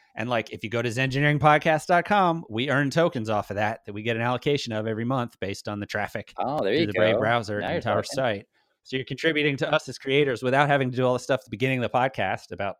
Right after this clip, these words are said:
Speaker 1: clicking on buttons and giving credit card
Speaker 2: Hey, by the
Speaker 1: numbers,
Speaker 2: way,
Speaker 1: whatever.
Speaker 2: that, that, by the way,
Speaker 1: Super
Speaker 2: like, the
Speaker 1: interesting.
Speaker 2: Basic Attention and you, you, you know, you getting money for doing this podcast, if, if people click on it, and Patreon, which is a, which is a
Speaker 1: Mm-hmm.
Speaker 2: really interesting platform,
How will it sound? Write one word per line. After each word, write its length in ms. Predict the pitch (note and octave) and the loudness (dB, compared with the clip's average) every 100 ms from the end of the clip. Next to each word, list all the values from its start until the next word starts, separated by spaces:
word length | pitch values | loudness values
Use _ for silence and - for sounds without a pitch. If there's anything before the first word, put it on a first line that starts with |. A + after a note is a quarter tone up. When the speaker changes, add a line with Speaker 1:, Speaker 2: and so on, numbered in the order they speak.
| - | -8
Speaker 1:
clicking 240 | A#2 A2 | -6 -4
on 140 | G#2 F#2 | -4 -4
buttons 360 | G#2+ A2+ F#2+ | -4 -6 -14
and 100 | G2 | -10
giving 220 | G#2 G#2 | -8 -8
credit 260 | F#2 A#2 A#2+ | -4 -2 -2
card 160 | F#2 F2+ | -2 2
Speaker 2:
Hey, 120 | F#3+ | 4
by 180 | D#3+ A#3+ | 6 6
the 60 | |
Speaker 1:
numbers, 100 | A2 | 6
Speaker 2:
way, 240 | D3 G#2+ A2 | 6 4 2
Speaker 1:
whatever. 240 | G#2+ F#2+ | 0 2
Speaker 2:
that, 240 | E3+ F#3 B2 | 2 2 -6
that, 120 | D3 _ _ _ _ - | -10 _ _ _ _ -8
by 220 | A#2+ F#3+ | 0 4
the 80 | F#3 | 4
way, 180 | D3 C3 | 6 4
Speaker 1:
Super 120 | A2 | 4
Speaker 2:
like, 80 | G2+ C3+ | 2 2
the 60 | |
Speaker 1:
interesting. 120 | G#2 B2+ | 2 0
Speaker 2:
Basic 180 | - A2+ | 0 -2
Attention 400 | G2+ A#2+ - G2+ | 0 -2 -2 -4
and 140 | F#2+ | -4
you, 160 | G2+ A#2 A2+ | -4 -4 -4
you, 340 | A2+ G#2+ G#2 - | -4 -2 -2 -4
you 180 | A2 G#2 | -4 -2
know, 220 | F2+ F2 | -2 -4
you 220 | G2+ A2+ | -4 -4
getting 420 | A#2 A2+ A2 G2 G2 _ _ _ _ _ G2+ | 0 0 0 -4 -8 _ _ _ _ _ -8
money 420 | G2+ G#2+ A2+ A2+ | -2 0 2 0
for 160 | - | 0
doing 220 | G#2 G#2+ G#2 | -2 0 -2
this 160 | F#2+ | -4
podcast, 640 | - G#2 G#2 G#2+ G#2+ G#2 | -2 -2 0 2 2 0
if, 100 | G2 - | -4 -8
if 200 | - F#2 | -8 -6
people 220 | G#2 G2 | -6 -6
click 240 | - G#2+ A2+ | -4 -2 -2
on 160 | A2+ | -2
it, 220 | A#2 A#2+ G#2+ | 0 0 0
and 160 | F2+ - - _ - | -4 -10 -20 _ -12
Patreon, 760 | - A#2 A#2 C3 B2 B2 B2+ B2 | -4 -2 -2 -2 0 -2 -4 -4
which 220 | G2+ A2+ | -4 -4
is 120 | G2+ | -2
a, 220 | G#2 G2+ - | 0 0 -2
which 160 | G#2 | -6
is 60 | G#2 | -8
a 40 | |
Speaker 1:
Mm-hmm. 80 | G2+ | -4
Speaker 2:
really 240 | G#2+ G#2+ G2 | -2 -2 -2
interesting 420 | A2 A#2 A2 A2 | -4 -4 -4 -4
platform, 440 | G#2+ A2 - D3+ | -2 -2 -2 -8